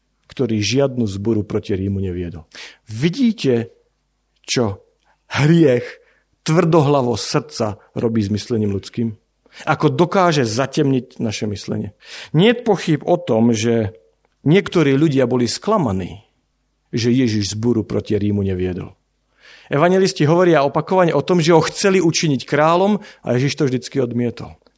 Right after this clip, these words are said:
A teda jeho vinou sa teraz stane to, čo neurobil. Bude trestaný za to, čo neurobil a mal podľa ich mienky urobiť.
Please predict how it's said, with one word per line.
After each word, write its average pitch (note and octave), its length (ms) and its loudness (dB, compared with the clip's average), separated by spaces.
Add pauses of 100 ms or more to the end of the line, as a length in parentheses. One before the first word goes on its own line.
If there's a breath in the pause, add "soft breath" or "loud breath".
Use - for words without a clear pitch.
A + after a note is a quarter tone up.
A B2+ 80 -2
teda F3+ 320 6
jeho F#3 400 4
vinou D#3+ 480 4
sa D#3 240 0
teraz G#3+ 320 2
stane F3 320 2
to, A3 240 2
čo A#3 160 0
neurobil. F#3+ 560 2 (560)
Bude C3 240 2
trestaný D3 560 0
za G#2+ 160 -4
to, B2+ 240 -6 (240 soft breath)
čo - 160 -4
neurobil B2+ 640 0
a B2 80 -4
mal A#2+ 240 0
podľa A#2+ 320 -2
ich A2 240 -4
mienky G#2+ 320 -2
urobiť. G#2 400 -8